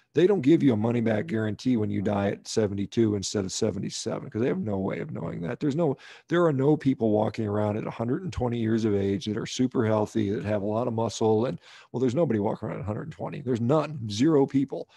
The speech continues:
So for people that are telling you, "I know how to make you live longer based on, you know, eating the magic berries," and, you know, it, it's just all garbage. So I would say focus on today and tomorrow, get as healthy as you can,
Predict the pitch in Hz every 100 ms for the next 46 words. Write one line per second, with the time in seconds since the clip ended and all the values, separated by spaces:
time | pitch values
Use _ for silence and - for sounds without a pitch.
0 | - - _ - 127 104 117 143 180 139
1 | 120 - 120 120 113 113 104 - _ -
2 | 120 147 139 117 113 113 110 104 104 113
3 | 107 107 104 98 107 107 - 104 101 95
4 | _ _ _ _ _ - 120 110 139 127
5 | 113 107 107 - 156 110 107 107 107 95
6 | 98 113 - 107 - 143 170 _ _ _
7 | - 160 180 - 131 139 104 92 - -
8 | - _ - _ - 123 - 139 160 156
9 | 110 - 123 123 131 123 113 104 101 107
10 | 110 101 98 98 101 113 143 - _ _
11 | _ _ - 120 110 120 120 120 104 107
12 | - 120